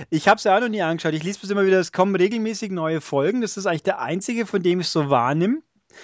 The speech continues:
Und das, das ist so Zack Ryder-mäßig, fühlt sich das für mich an. So nach dem Motto, der darf halt auf YouTube rumtoben und hoffentlich populär werden, bloß bringt's ihm im echten Leben dann auch nicht wirklich viel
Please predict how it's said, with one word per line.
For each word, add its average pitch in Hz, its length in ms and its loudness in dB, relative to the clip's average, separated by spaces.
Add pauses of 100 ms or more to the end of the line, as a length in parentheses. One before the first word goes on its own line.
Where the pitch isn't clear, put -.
(140)
Und 151 160 0
das, 170 200 -2
das - 240 0
ist - 140 -6
so 196 200 6
Zack 175 240 2
Ryder-mäßig, 151 760 0
fühlt 143 220 -4
sich - 120 -12
das 135 120 -8
für - 140 -6
mich 127 240 -4
an. 131 180 -4
So 135 100 -4
nach 143 80 2
dem 151 180 0
Motto, 180 280 6
der 180 140 8
darf 190 240 6
halt 185 100 6
auf 156 120 2
YouTube 233 360 -4
rumtoben 233 500 0
und 196 80 0
hoffentlich 208 400 0
populär 190 520 2
werden, 170 220 4
bloß 175 180 -8
bringt's 190 260 -4
ihm 170 100 -4
im 160 100 -6
echten 170 220 -6
Leben 170 220 -2
dann 151 100 -4
auch 160 100 -4
nicht 143 200 -4
wirklich 127 260 -8
viel 123 200 -2